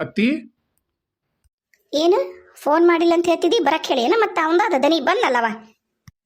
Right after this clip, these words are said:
Speaker 2: ಯವ್ವ, ನಾನ್ ಏನ್ ಹೇಳಕತ್ತೀನಿ? ಮಾತಾಡೋದಿಲ್ಲ ಅಂದ್ಮೇಲೆ ಬಾ ಅಂತ ಯಾಕೆ ಹೇಳ್ತೀನಿ? ಯಾಕೆ ಬಂದಾನ ಏನ? ನಾ ಫೋನ್ ಎತ್ತಿಲ್ಲ ಅಂತ ಕ-, ಬಂದಾನ ಏನ ಗೊತ್ತಿಲ್ಲ ನನಗೂ. ನಿನ್ ಫೋನ್ ನಂಬರ್ ಐತಲ್ಲ,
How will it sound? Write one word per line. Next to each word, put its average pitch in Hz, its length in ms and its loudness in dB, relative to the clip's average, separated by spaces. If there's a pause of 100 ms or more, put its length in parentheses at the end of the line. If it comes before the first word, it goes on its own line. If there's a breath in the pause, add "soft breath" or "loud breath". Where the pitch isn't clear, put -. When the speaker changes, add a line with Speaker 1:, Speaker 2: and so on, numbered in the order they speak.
(140)
Speaker 2:
ಯವ್ವ, 480 160 0 (680)
ನಾನ್ 494 160 2 (100)
ಏನ್ 698 120 2
ಹೇಳಕತ್ತೀನಿ? 466 440 2
ಮಾತಾಡೋದಿಲ್ಲ 554 680 2
ಅಂದ್ಮೇಲೆ 523 220 0
ಬಾ 480 200 0
ಅಂತ 539 120 -4
ಯಾಕೆ 554 180 0
ಹೇಳ್ತೀನಿ? 554 260 2 (520 loud breath)
ಯಾಕೆ 415 280 -2
ಬಂದಾನ 466 260 2 (100)
ಏನ? 330 80 0 (180)
ನಾ 339 100 -4
ಫೋನ್ 427 240 0
ಎತ್ತಿಲ್ಲ 415 280 2
ಅಂತ 381 140 0 (140)
ಕ-, 330 80 -2
ಬಂದಾನ 359 300 0
ಏನ 359 180 0
ಗೊತ್ತಿಲ್ಲ 311 320 0
ನನಗೂ. 294 200 0 (400 loud breath)
ನಿನ್ 415 160 4
ಫೋನ್ 523 200 2
ನಂಬರ್ 466 180 2 (100)
ಐತಲ್ಲ, 277 180 -2